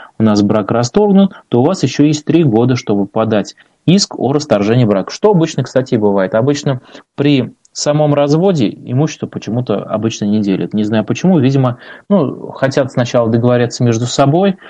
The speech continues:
а, видимо, потом какие-то, может, аппетиты растут или что, вот у них, видимо, какие-то конфликты уже возникают, и, э, обычно где-то через несколько месяцев, через полгода начинается процесс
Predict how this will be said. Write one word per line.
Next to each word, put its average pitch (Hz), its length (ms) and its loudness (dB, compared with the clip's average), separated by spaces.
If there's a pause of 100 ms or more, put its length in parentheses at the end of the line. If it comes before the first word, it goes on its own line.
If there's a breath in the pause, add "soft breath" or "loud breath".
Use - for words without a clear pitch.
(240 loud breath)
а, 117 120 2
видимо, 123 340 4
потом 127 340 0
какие-то, 110 600 0 (580)
может, 127 260 0
аппетиты 143 480 0
растут 135 420 -2
или 95 140 0
что, 139 420 0
вот 104 280 -2 (120)
у 107 40 0
них, 107 220 2
видимо, 104 360 2
какие-то 104 320 0
конфликты 113 520 0
уже 101 260 0 (320 loud breath)
возникают, 120 720 2
и, 95 340 0 (340 loud breath)
э, 101 60 -6
обычно 113 460 0
где-то 107 260 -2
через 110 320 0
несколько 110 420 -2
месяцев, 123 380 0
через - 240 -6
полгода 104 760 0
начинается 110 640 -2
процесс - 520 -6